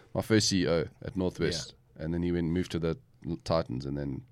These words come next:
Speaker 1: when he phoned me, I said, "Well, when do you want me there?"
Speaker 2: Yeah, he's a good man.
Speaker 1: Yeah.
Speaker 2: He's a great man.
Speaker 1: So it was, yeah, that, it was, I mean, and, and it wasn't sad. It wasn't a bittersweet moment for me. I wasn't sad. It was just a case of, it was time.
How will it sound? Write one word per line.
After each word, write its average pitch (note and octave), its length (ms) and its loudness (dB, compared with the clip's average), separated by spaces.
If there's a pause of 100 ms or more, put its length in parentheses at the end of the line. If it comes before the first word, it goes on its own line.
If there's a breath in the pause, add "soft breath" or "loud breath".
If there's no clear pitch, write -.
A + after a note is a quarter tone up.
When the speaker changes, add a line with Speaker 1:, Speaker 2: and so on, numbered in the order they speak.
Speaker 1:
when D#2+ 140 -2
he D#2+ 80 0
phoned D#2+ 300 -2
me, C#2 60 -4
I B1+ 60 -4
said, C2+ 180 -8
"Well, C#2+ 300 -8 (200)
when D#2 140 -2
do D2+ 60 -2
you D2 60 -4
want D2+ 140 -4
me C#2 80 -4
there?" G#1 160 -10 (260)
Speaker 2:
Yeah, F2+ 80 -8
he's F2 120 -6
a F2+ 40 -10
good F2+ 140 -4
man. E2+ 220 -4 (120)
Speaker 1:
Yeah. - 200 -4 (180)
Speaker 2:
He's F#2 160 -8
a F2+ 60 -8
great D2 220 -10
man. C#2+ 180 -10
Speaker 1:
So A2 120 4
it A2+ 60 8
was, B2+ 160 8
yeah, C3 140 10
that, A#2 240 6
it B2+ 120 -2
was, B2+ 240 4
I C3 60 2
mean, B2+ 160 8
and, B2 160 8
and B2 80 6
it B2 60 10
wasn't C3+ 260 8
sad. F#2+ 240 6
It F2+ 40 4
wasn't A#2 200 4
a G#2+ 40 2
bittersweet G#2 440 0
moment F2+ 300 0
for - 100 -8
me. F#2+ 140 0
I E2 40 -2
wasn't G2+ 280 0
sad. F2 420 4 (680 soft breath)
It F2+ 120 0
was F#2 120 4
just F2+ 120 -2
a F2+ 60 0
case E2+ 260 2
of, C#2+ 220 -6
it - 140 -14
was D2 120 -4
time. A1 280 -6